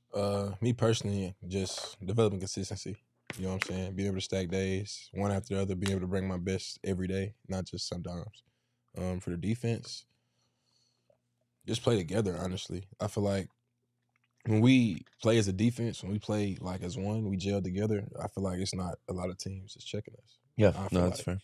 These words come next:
Speaker 1: we play good ball when we playing as one, so I say that's the biggest thing.
Speaker 2: I got you.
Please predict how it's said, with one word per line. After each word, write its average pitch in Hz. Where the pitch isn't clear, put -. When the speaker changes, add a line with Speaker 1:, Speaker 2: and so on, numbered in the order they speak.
Speaker 1:
we 98
play 104
good 95
ball 104
when 95
we 95
playing 98
as 90
one, 98
so 90
I 95
say 95
that's 92
the -
biggest 90
thing. 104
Speaker 2:
I 82
got 78
you. 85